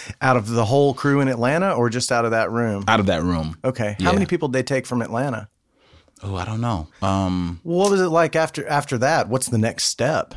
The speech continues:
Speaker 1: from a, a regional audition?
Speaker 2: Yeah.
Speaker 1: You know,
Speaker 2: Well,
Speaker 1: for The Voice?
Speaker 2: well, I, I went back four days later. So I
Speaker 1: So a
Speaker 2: drove back to
Speaker 1: callback?
Speaker 2: Atla-, yeah, a call back to Atlanta.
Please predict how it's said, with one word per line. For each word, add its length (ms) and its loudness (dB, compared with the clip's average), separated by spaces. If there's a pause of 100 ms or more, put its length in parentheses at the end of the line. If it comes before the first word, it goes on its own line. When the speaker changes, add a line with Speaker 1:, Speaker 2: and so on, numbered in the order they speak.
(100)
Speaker 1:
from 400 0
a, 280 0
a 120 0
regional 600 2
audition? 680 -2 (240)
Speaker 2:
Yeah. 260 2
Speaker 1:
You 140 2
know, 300 -4 (100)
Speaker 2:
Well, 320 6
Speaker 1:
for 120 0
The 100 0
Voice? 340 -2
Speaker 2:
well, 360 4 (120)
I, 300 2
I 40 6
went 240 4
back 300 -2
four 180 2
days 220 0
later. 300 -2
So 120 0
I 60 2
Speaker 1:
So 100 4 (120)
a 40 4
Speaker 2:
drove 40 4
back 180 4
to 60 2
Speaker 1:
callback? 160 2
Speaker 2:
Atla-, 100 -8
yeah, 220 -2
a 60 -6
call 220 0
back 240 -2
to 100 -4
Atlanta. 460 -2